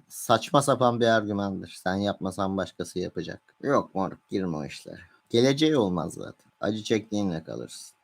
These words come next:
Böyle kadınlara denk gelirim diye ev-, evlenmiyorum. Benim tanıdığım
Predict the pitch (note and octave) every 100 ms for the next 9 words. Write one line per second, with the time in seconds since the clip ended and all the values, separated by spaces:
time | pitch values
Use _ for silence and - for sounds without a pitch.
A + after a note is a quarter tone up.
0 | - G#2 A2+ A#2 A2 A#2 G#2+ G#2+ A2 A2+
1 | A2 G#2+ G2+ - A2 A2 G2+ F#2+ G#2+ G2+
2 | F#2+ F#2 F#2 F#2+ G2 F#2 F#2 E2+ E2 -
3 | _ _ G2+ G#2+ A2 G#2+ G2+ _ G2+ G2+
4 | G2 G#2 G2+ G2 F#2+ F2